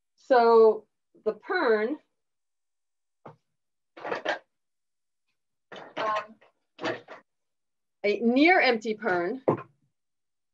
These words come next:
looks like this. And the,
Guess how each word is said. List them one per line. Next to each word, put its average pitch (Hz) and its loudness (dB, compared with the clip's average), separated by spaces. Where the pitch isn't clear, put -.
looks 214 0
like 208 2
this. - -2
And 208 0
the, 202 4